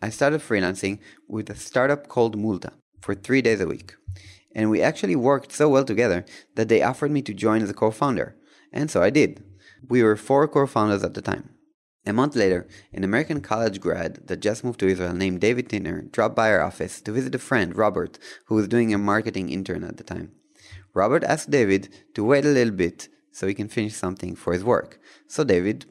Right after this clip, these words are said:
pulled out his laptop and started working on his own stuff. He sat next to me,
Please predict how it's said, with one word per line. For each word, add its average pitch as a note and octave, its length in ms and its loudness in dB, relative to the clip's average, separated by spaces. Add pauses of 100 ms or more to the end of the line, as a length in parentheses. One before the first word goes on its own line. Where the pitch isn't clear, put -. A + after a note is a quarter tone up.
(100)
pulled C#3 160 2
out B2+ 140 6
his G#2 160 2
laptop A#2+ 520 -2
and A2 140 -6
started B2+ 320 0
working A#2 580 0
on F2+ 100 -2
his G#2 120 -2
own G#2 140 0
stuff. - 440 -4 (540)
He - 100 -10
sat B2+ 280 0
next A#2+ 220 -2
to F#2 80 -6
me, - 180 -10